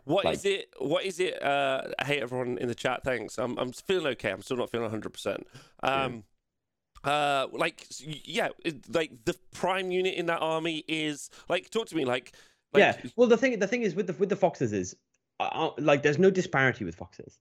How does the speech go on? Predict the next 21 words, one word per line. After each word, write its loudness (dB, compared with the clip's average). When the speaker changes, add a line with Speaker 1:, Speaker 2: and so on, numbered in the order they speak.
Speaker 2:
right? -2
Either 8
you 2
can 0
deal 2
with 6
foxes -2
or 0
you 0
can't -4
deal -2
with -10
foxes, -14
right? 2
You 6
Speaker 1:
Right. 12
Speaker 2:
either 6
shoot -2
the -10
foxes -2
off, -2